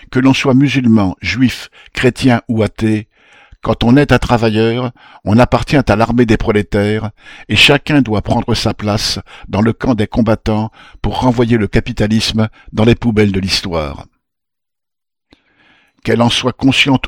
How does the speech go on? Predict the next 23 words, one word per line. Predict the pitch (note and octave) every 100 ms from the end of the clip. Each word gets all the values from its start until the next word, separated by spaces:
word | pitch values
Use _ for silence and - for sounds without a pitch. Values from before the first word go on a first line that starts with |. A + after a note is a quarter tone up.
| -
ou | A#2
pas, | - A#2 A#2+ - - - -
la | - G2
classe | - C3+ -
ouvrière | B2+ C3 A#2+ B2 B2 B2+ - - -
est | G#2
porteuse | B2 - - B2
du | G#2
communisme, | A2+ G#2+ G#2 G2+ F#2 - D#2 - - -
de | - G#2+
la | G#2+
collectivisation | D3 C#3+ C3 C3 B2+ A#2 B2 - B2+ A#2 G#2+ - -
de | G2+
l'économie, | A2+ G#2+ A2+ A2 G#2+ A2 A2+ - - -
de | G#2
la | A2
planification | - C3+ C3+ - C3 B2 A#2 - A#2+ B2
et | -
la | G#2+ G#2+
gestion | A2+ G#2 - G#2
démocratique | A#2 B2+ A#2 B2+ - C3 - - - -
du | - A#2+
pouvoir | - G#2+ G#2 G#2+ A2+ A#2